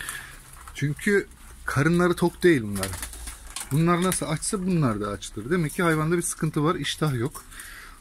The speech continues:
O yüzden yem yemiyor. Ama siz bunu göz ardı ederseniz, arada kaynarsa o kuş, iki gün, üç gün böyle bu kadar kuşun arasında kuş arada kaynar. Daha sonra, bak bu da yem yuvasını arıyor.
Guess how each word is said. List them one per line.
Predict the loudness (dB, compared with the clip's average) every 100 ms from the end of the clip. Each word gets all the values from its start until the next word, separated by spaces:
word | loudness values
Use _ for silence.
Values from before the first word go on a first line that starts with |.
| -2
O | 4 4
yüzden | 4 2 0 -6 -8 -8 -12 -14 -16 -20 -20 -2
yem | 2 4 4
yemiyor. | 4 2 -4 -6 -10 -14 -10 -6 -6 -8 -12 -8 -2
Ama | 0 0
siz | 0 2
bunu | 2
göz | 4 4
ardı | 2 4
ederseniz, | 4 2 0 -2 2
arada | 2 2 2
kaynarsa | 0 2 2 2 -2
o |
kuş, | 0 -4 -4 -8 -10 -14 -18 -18 -10
iki | -6 -2 2
gün, | 2
üç | 2 0
gün | 2 4
böyle | 4 4
bu | 2
kadar | 2 2 0
kuşun | -2 0
arasında | 2 0 0 -4 -4 -14 -6
kuş | -6 -2
arada | 0 2 2
kaynar. | 2 0 0 -4 -14 -20 -20 -18 -20 -14 -2
Daha | 2 2
sonra, | 0 0 0 -4 -16 -18
bak | -16 -8
bu | 0
da | 2
yem | 2 0
yuvasını | -2 -2 -2 -4 -4
arıyor. | -4